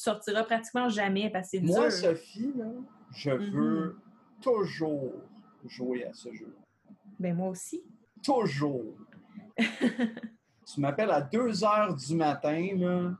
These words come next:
Speaker 2: un mercredi, puis je m'en viens.
Speaker 1: Bon, on va faire le test. Puis là, euh,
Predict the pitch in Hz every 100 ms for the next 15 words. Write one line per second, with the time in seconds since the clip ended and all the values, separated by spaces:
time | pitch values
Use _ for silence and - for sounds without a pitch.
0 | - 131 127 123 180 208 - - 160 139
1 | - 127 156 208 - - 131 110 113 139
2 | 143 117 117 123 123 - _ _ _ _
3 | _ 170 165 170 - 175 175 170 185 180
4 | 165 160 185 170 175 - - - - 214
5 | 233 285 294 196 196 185